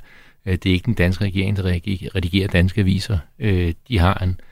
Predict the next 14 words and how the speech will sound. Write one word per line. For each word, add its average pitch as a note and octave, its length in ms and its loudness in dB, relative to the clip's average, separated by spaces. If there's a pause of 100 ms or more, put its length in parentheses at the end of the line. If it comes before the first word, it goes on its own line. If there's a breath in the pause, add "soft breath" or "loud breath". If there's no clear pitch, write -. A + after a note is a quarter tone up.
(300 soft breath)
meget F#2 200 0
lang F2+ 220 -4
tradition G2+ 440 -6
for G2 100 0
at F#2+ 80 0
tegne F2 280 2
satiretegninger. F2+ 760 0
Det G2 180 -4
tegner F#2 300 -2
de F2+ 200 -2
af D#2+ 80 0
alt B2 120 0
muligt, A2+ 400 0
også F2+ 420 0